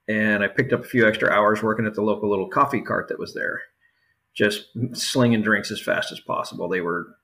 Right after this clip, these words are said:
terrible as well, like seven-second shots of the, <laughs> and, uh,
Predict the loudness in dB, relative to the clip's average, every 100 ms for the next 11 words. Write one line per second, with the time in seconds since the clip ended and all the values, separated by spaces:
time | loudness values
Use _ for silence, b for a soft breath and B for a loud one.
0 | _ 2 2 2 0 0 0 -2 -4 -8
1 | -8 -4 0 0 0 0 -2 -2 0 2
2 | 2 0 -2 -2 0 2 2 0 -6 -16
3 | _ -2 0 2 2 -2 -16 _ _ _
4 | _ _ _ _ -14 -14 -18 -2 4 4
5 | 4 4 2 0 -2 -6